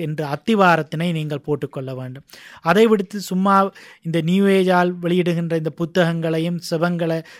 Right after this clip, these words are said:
செபம், இந்த யோகம் முதலிய புத்தகங்களை படித்துவிட்டு எந்த ஒரு அடிப்படை ஞானமின்றி நீங்கள் தியானத்தை செய்ய முயன்றால் அது மிகவும் உங்களுக்கு பாதிப்பானதாகவே அமையக்கூடும்.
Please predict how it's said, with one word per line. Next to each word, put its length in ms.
செபம், 400
இந்த 140
யோகம் 340
முதலிய 320
புத்தகங்களை 600
படித்துவிட்டு 680
எந்த 340
ஒரு 140
அடிப்படை 560
ஞானமின்றி 680
நீங்கள் 460
தியானத்தை 500
செய்ய 320
முயன்றால் 580
அது 140
மிகவும் 440
உங்களுக்கு 480
பாதிப்பானதாகவே 1000
அமையக்கூடும். 720